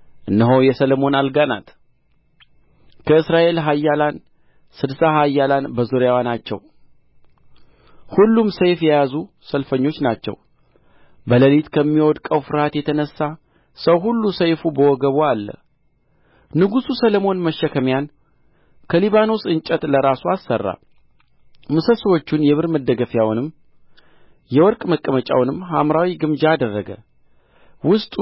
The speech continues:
በኢየሩሳሌም ቈነጃጅት ፍቅር የተለበጠ ነው። እናንተ የጽ-፣ የጽዮን ቈነጃጅት ውጡ። እናቱ በሠርጉ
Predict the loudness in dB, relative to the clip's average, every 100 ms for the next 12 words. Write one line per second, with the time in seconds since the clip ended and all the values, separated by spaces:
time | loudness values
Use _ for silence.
0 | 2 0 2 0 0 0 0 0 0 2
1 | 0 -2 -6 -6 -2 -2 -2 0 0 0
2 | -2 -2 -6 -10 _ _ _ _ _ _
3 | _ _ 0 4 4 2 2 0 0 -4
4 | 0 0 0 -2 0 -2 0 0 -2 -4
5 | _ _ -6 -4 -6 -10 _ _ _ _
6 | _ _ -20 -20 _ _ _ _ _ _
7 | -8 2 4 4 2 0 -2 0 -2 0
8 | -2